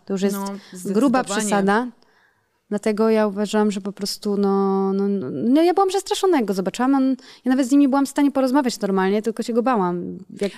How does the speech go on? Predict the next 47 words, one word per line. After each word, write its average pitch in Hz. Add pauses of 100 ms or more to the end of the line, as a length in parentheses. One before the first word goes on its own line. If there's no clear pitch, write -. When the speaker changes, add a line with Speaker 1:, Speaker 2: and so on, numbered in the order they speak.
(240)
Speaker 1:
sobie 208
przypomniałam, 202
że 196
on 196
robił 190
te 190
wszystkie, - (500)
e, 190
foty 196
z 180
ukrycia, 196
no 196
to 190
mówię, 202
nie, 208
no, 185
nie 202
ma 202
nawet 190
opcji, 196
że 196
ja 190
z 180
nim 196
zamienię 196
słowo, 196
bo 190
po 185
prostu -
się 202
bałam. 175 (300)
Speaker 2:
On 226
Speaker 1:
Bałam 214
się, 233
ja 226
Speaker 2:
później 233
Speaker 1:
chodziłam 240
Speaker 2:
robił 208
Speaker 1:
z -
gazem 233
pieprzowym 202
przez 185
niego. - (140)
Speaker 2:
O 190
Jezu. 185 (500)
Speaker 1:
No. 190
Speaker 2:
E, 185